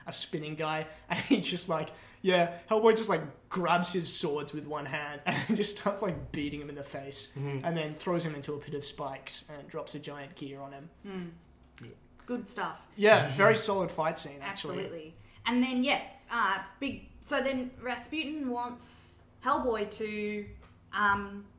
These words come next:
Speaker 3: open up the portal again, I suppose, or
Speaker 2: Yep.
Speaker 3: uses him to open up the portal.
Speaker 2: Yeah.
Speaker 3: Um, and he does.
Speaker 2: Yes. So, like, Hellboy's, uh, right hand, right stone, right hand, which is made of stone, is actually, like,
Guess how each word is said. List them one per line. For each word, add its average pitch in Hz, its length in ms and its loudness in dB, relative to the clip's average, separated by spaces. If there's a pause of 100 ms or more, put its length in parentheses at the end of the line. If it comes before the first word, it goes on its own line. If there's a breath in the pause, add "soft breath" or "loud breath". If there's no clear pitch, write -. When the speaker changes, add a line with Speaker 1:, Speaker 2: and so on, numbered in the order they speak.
(100)
Speaker 3:
open 240 280 4
up 220 120 -4
the - 60 -8
portal 294 360 -2
again, 156 220 -8
I 143 80 -12
suppose, 190 440 -6
or 180 80 -4
Speaker 2:
Yep. - 160 -4 (180)
Speaker 3:
uses 214 380 -4
him 180 100 -6
to - 100 -8
open 175 200 -10
up 170 100 -10
the - 60 -16
portal. 180 520 -8 (120)
Speaker 2:
Yeah. 120 140 -4 (140)
Speaker 3:
Um, 175 540 -4 (420)
and 185 600 -8
he - 160 -12
does. 269 460 0
Speaker 2:
Yes. - 320 -8
So, 113 240 0 (100)
like, 107 180 0
Hellboy's, 101 680 0
uh, 90 340 -6
right 90 260 -4
hand, 95 260 -8 (100)
right 95 280 -4
stone, 92 360 -8
right 101 200 -6
hand, 92 200 -4
which 90 120 -8
is 90 80 -6
made 90 200 -4
of 92 60 -12
stone, 95 420 -2
is 87 200 -8
actually, 85 520 -6
like, 82 340 -10